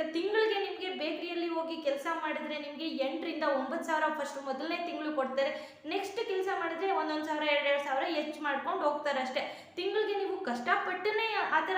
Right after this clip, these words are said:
ಆ, ಸ್ಯಾಲರಿ ಕೊಡ್ತಾರೆ ಅಂದ್ಮೇಲೆ ನೀವು ಮನೇಲೆ ಕೂತ್ಕೊಂಡು ದಿನಕ್ಕೆ ಆರು ಸಾವಿರ, ಏಳು ಸಾವಿರ ಆಗಿರ್ಬೋದು, ಎರಡ್ ಸಾವಿರ ಆಗಿರ್ಬೋದು, ತಿಂಗಳಿಗೆ ಒಂದ್ ಸಾವಿರ, ಒಂದ್ ಲಕ್ಷ ದುಡಿಬಹುದು ಅಂತ ಹೇಳ್ಬಿಟ್ಟು ಹೇಳಿದ್ರೆ ನಾವ್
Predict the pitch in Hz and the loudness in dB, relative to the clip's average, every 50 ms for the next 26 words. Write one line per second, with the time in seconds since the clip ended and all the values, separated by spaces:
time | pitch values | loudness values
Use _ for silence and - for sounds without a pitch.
0 | 381 370 - 311 294 285 285 277 285 285 294 302 302 320 381 392 381 359 320 - | 4 4 4 6 6 6 6 6 4 2 2 2 0 2 2 2 2 2 0 0
1 | - 320 311 311 294 269 262 247 240 277 - - - - 302 359 381 381 403 403 | 2 0 0 2 0 0 0 -2 -2 -4 -4 -6 -10 -10 -8 -2 0 2 4 4
2 | - 302 302 339 381 403 427 427 403 392 392 392 - 359 359 359 349 381 381 381 | 4 4 4 4 4 4 4 4 2 2 0 0 0 0 0 2 2 4 4 4
3 | 381 370 - 277 247 240 285 294 339 381 392 - 403 381 330 302 311 330 359 349 | 4 2 -2 -4 -4 -4 -4 -2 -2 -2 -2 0 2 2 4 4 4 4 4 2
4 | - 349 339 339 339 330 330 330 330 320 330 330 339 349 330 320 320 320 302 311 | 2 2 2 4 4 4 4 4 2 2 0 0 0 0 2 4 4 4 4 4
5 | 302 311 320 - 247 294 294 311 320 302 277 277 285 - - 330 330 330 320 302 | 2 0 -2 0 2 2 2 4 4 4 4 4 4 2 2 2 4 4 4 4
6 | 302 285 - - - - 330 320 - - 359 370 370 370 381 381 381 359 339 330 | 4 2 0 -2 -4 -4 -4 -4 -6 -6 -8 -8 -2 0 0 2 2 2 2 2
7 | 320 320 330 330 339 339 330 330 320 285 277 285 285 285 294 330 330 294 285 302 | 2 2 0 0 0 2 2 4 2 2 2 2 2 2 0 0 0 0 0 0
8 | 320 294 285 269 392 - - - - - - 254 330 339 349 339 359 359 349 349 | 0 2 2 2 0 -2 -8 -10 -14 -12 -8 -4 -2 -2 0 0 0 0 0 0
9 | 349 339 339 339 339 339 330 320 311 311 302 - - - 320 349 359 339 302 294 | 0 0 0 0 0 2 4 4 4 4 2 -2 -4 -4 -4 -4 0 2 4 4
10 | 311 311 311 - 311 330 320 302 277 269 | 4 4 2 0 0 -2 -2 0 -2 -2